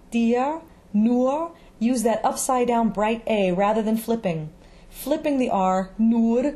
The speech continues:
mir, in these cases is technically not wrong, but tends to sound rather old-fashioned. As for schwas,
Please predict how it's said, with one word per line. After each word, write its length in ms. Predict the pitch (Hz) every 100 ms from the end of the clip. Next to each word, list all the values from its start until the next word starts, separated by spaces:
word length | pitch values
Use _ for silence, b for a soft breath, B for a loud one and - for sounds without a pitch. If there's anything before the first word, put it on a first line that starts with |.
| - -
mir, 600 | 226 233 226 220 269 302 - B B B -
in 140 | 226
these 240 | 220 226 226
cases 600 | - 214 214 233 226 -
is 140 | 214 220
technically 480 | - 302 330 262 247
not 360 | 233 254 -
wrong, 500 | 196 240 190 165 185 - B B B -
but 120 | 233
tends 240 | 277 269
to 80 | 240
sound 260 | 240 220 208
rather 220 | 208 214
old-fashioned. 760 | 196 185 - 190 185 156 - - - - - - - - - - - - - - - B B B B B B B
As 240 | 262 320
for 100 | -
schwas, 600 | 233 - 262 233 190 185